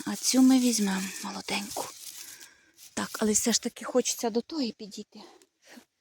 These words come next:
Я думаю, що там гаре-, о, там он ще одна, але. Так, опа, вибачайте.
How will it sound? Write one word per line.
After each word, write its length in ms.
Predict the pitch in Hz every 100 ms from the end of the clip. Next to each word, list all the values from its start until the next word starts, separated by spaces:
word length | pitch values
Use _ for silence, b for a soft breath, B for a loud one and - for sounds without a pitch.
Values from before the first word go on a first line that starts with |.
| _ _ _ _ _ _ - -
Я 200 | 214 233
думаю, 280 | 269 254
що 120 | - -
там 220 | 226 214
гаре-, 200 | 226 220 -
о, 220 | 247 247 208 -
там 200 | 226 233
он 200 | 226 220
ще 220 | - 269
одна, 260 | 220 214 220
але. 160 | 220 - B B B B _ - - _ _ - - - _
Так, 280 | - - - - -
опа, 280 | - - B 370 B B B -
вибачайте. 680 | 202 190 - 220 254 349